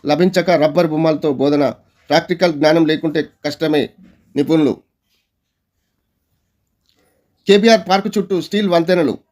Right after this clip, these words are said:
అండర్ పాస్లు వేగంగా పూర్తి చేసేందుకు స్టీల్తో నిర్మాణం. వెయ్యి తొంభై కోట్లు పెరిగిన అంచనా వ్యయం. వచ్చే వారం టెండర్లకు జీహెచ్ఎంసీ సిద్ధం.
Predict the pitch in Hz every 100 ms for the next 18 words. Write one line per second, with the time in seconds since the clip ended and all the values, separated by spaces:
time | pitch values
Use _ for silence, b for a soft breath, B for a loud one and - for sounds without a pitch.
0 | - 156 175 170 160 147 - _ _ _
1 | _ _ 156 180 196 190 175 175 185 180
2 | 180 175 175 202 202 - _ _ _ _
3 | - 196 196 185 180 185 180 127 - _
4 | _ _ _ 147 180 202 196 190 175 185
5 | 190 180 175 185 131 180 185 170 165 147
6 | - _ _ _ _ _ _ _ 156 170
7 | 202 175 180 160 - 170 180 175 175 156
8 | 160 180 180 165 165 165 151 180